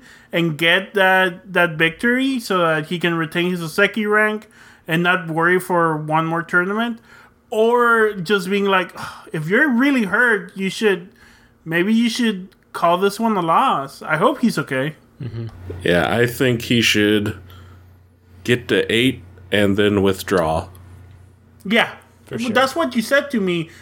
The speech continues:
Speaker 1: Maybe even in the last podcast we recorded, but certainly in the first day, you were like, "I hope he gets to eight and calls it."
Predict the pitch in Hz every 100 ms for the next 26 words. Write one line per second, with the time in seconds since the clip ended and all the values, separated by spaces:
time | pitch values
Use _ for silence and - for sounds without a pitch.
0 | - 175 190 262 285 302 254 208 190 180
1 | 180 240 - 180 160 147 160 151 143 233
2 | 233 180 160 156 147 - - - - -
3 | 269 277 226 185 170 - 202 180 165 190
4 | 220 190 165 160 160 151 143 - - -
5 | _ _ _ _ - 165 156 190 202 220
6 | 190 196 - 185 190 208 190 165 - 170
7 | 170 147 120